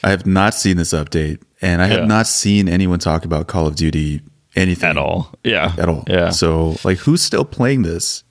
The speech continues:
Speaker 2: I don't know. I don't know. I honestly, I
Speaker 1: I
Speaker 2: don't know. Um, I mean, I'm
Speaker 1: Like,
Speaker 2: sure
Speaker 1: what's, like, the big game? Do you know, like, right now, like, what's, like, the big game that, like,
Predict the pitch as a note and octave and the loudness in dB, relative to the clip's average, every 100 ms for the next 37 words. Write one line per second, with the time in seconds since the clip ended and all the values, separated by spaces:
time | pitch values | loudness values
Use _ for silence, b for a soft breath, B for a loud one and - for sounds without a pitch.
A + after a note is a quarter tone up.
0 | _ - - C3 C#3+ C#3 C3 E2 - _ | _ -10 -6 -2 0 2 2 0 -6 _
1 | _ - G2+ A#2 A#2+ F#2+ F#2 _ _ _ | _ -4 0 2 2 0 -4 _ _ _
2 | - _ _ E2 - F#2+ G2 G2+ F#2+ F#2 | -20 _ _ -4 -2 0 0 0 0 2
3 | F2+ D#2+ F2 E2 E2 _ - E2 F2 E2+ | 0 0 0 -2 -4 _ -2 2 2 2
4 | E2 E2+ E2+ - B B B B B B | 2 0 -2 -8 B B B B B B
5 | B _ - - F#2 F2 G2+ A#2 A2 G2+ | B _ -8 -2 0 0 0 0 2 2
6 | G#3 D#3+ B2+ G#2+ G#2 G2 F#2 F2 F#2+ G2+ | 2 0 0 0 0 2 2 2 -2 0
7 | B2+ A#2+ G#2 A2 A2 G#2 G#2 G2 G2 F2 | 2 4 4 4 2 2 2 2 0 0
8 | E2+ E2+ E2 D#2+ - E2 D#2 D#2+ D#2+ D#2 | -2 -4 -4 -8 -4 -4 -4 -6 -4 -6
9 | D#2 D#2 | -8 -10